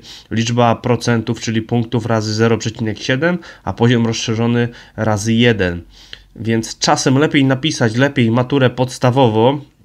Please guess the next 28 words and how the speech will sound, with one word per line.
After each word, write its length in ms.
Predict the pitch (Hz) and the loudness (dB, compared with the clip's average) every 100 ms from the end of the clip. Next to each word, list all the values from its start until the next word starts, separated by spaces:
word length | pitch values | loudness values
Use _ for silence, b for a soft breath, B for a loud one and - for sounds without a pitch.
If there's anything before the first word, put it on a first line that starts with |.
| - | -8
niż 260 | 127 131 123 | 0 2 2
zawalić 500 | 117 117 120 120 113 | 0 0 2 0 -2
rozszerzoną. 760 | 110 - 117 110 110 92 90 - B B B | -4 -4 -2 0 0 -2 -8 -12 B B B
Takie 280 | 139 151 151 | -2 2 0
jest 140 | 131 | 0
tylko 200 | 131 131 | -2 0
moje 280 | 120 127 123 | 2 2 2
zdanie, 440 | 110 120 123 120 117 - | 0 0 2 2 -2 -6
wy 220 | 117 123 | -6 -4
doskonale 520 | 123 - 120 117 113 | -4 -2 0 2 0
wiecie, 320 | 107 113 120 | 0 -4 -2
jak 140 | 110 107 | -2 -2
się 120 | 113 | -6
czujecie 380 | - 113 113 104 | -2 -2 -2 -4
w 20 | |
danych 280 | 110 110 110 | -2 -2 -4
przedmiotach, 540 | 104 110 113 117 110 B B B B - | -6 -4 -2 -2 -2 B B B B -4
więc 200 | 107 107 | -4 -2
chcę, 180 | - 139 | 0 2
żebyście 400 | 131 127 - 113 | 2 0 -2 -2
wiedzieli, 500 | 113 117 120 117 107 | -2 0 0 0 0
że 480 | 113 107 101 101 98 _ _ _ _ _ _ | 0 2 4 2 -2 _ _ _ _ _ _
Nieznajomość 520 | - 135 156 151 147 127 | 0 2 4 4 2 0
fizyki, 440 | 143 135 139 131 | -6 -4 -4 -4
chemii, 320 | - 131 131 | -2 0 0
biologii 460 | 117 123 127 120 123 | 0 0 0 0 -4
albo 260 | 110 107 | -2 0
informatyki 880 | 120 113 113 117 113 113 - 117 | -2 -2 -2 -2 -2 -6 0 -2